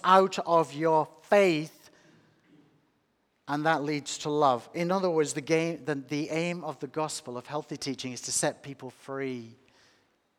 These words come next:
to follow their hearts. <laughs>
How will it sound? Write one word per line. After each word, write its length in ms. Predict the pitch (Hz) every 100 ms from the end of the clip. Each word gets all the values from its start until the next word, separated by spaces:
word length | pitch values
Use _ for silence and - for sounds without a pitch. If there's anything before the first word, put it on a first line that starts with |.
| _ _ _ _ _ _ _ _ _ _ _ _ _ _ _ _
to 80 | -
follow 320 | - 143 139
their 200 | 131 127
hearts. 600 | 127 156 120 - - -
<laughs> 60 | 110